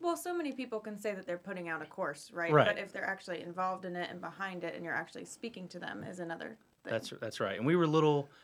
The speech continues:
Speaker 2: we were a little hesitant. But anyway, so we, we definitely got on board. Next thing you know, Ryan and I are doing business. Charlene, Ryan and I are doing business.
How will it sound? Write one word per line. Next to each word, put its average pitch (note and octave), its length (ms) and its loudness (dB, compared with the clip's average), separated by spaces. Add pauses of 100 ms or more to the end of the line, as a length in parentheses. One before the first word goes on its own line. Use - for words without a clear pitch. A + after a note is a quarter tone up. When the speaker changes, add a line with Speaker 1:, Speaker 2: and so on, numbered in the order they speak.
(340)
Speaker 2:
we G#3 80 0
were G3+ 80 4
a D#3+ 60 4
little A#2+ 400 4
hesitant. A2 580 -2
But B2 140 4
anyway, A#2 400 4
so B2 180 2
we, C#3+ 320 4 (320)
we C3 120 2
definitely A2 960 4 (1200)
got C3 240 8
on C3 180 4
board. F#3 540 6 (160)
Next C3 280 2
thing C3 180 6
you C3 60 6
know, E3+ 420 8
Ryan C3+ 400 8
and C3 120 6
I C3 160 6
are B2 80 4
doing A#2 260 2
business. F3 520 6
Charlene, C3+ 400 6
Ryan C#3+ 240 6
and C#3+ 100 4
I C#3 100 6
are B2 60 4
doing G#2+ 240 0
business. D#3+ 600 2